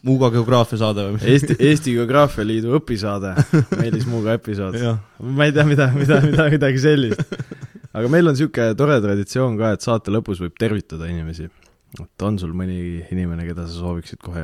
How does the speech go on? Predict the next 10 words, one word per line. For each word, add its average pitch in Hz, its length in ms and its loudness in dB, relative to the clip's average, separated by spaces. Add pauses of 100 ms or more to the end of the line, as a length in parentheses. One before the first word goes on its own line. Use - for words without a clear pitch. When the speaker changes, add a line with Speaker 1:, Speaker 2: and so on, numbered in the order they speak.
(100)
Speaker 2:
eriti 92 460 -8
tervitada? 82 500 -18 (200)
Speaker 1:
Või 110 200 -12
näiteks 104 300 -10
õnne 131 260 4
soovida 104 380 0
kellegile 92 420 -8
või? 117 220 -12
Speaker 2:
Ilusat 95 420 -6
hällipäeva. 92 600 -2